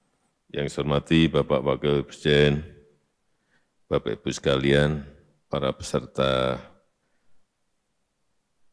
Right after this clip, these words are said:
sidang Kabinet Paripurna pagi hari ini. Kita semua tahu bahwa situasi saat ini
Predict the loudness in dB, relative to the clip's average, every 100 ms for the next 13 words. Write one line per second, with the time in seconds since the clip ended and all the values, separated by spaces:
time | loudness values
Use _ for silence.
0 | _ -8 -8 -2 2 4 4 0 -4 -8
1 | -2 -4 -2 -2 0 0 -2 2 2 2
2 | 0 0 -2 -6 -14 _ _ -12 -8 -8
3 | -6 -2 -2 -2 -2 -2 -2 -6 -20 _
4 | _ _ _ _ _ _ _ _ -6 2
5 | 2 4 6 4 4 4 6 6 6 4
6 | 4 2 2 0 -4 -14 -20 _ _ _
7 | _ -6 -6 0 2 4 2 2 4 4
8 | 2 -2 -6 -16 _ -10 -6 -4 -4 -4
9 | -2 0 0 -2 -6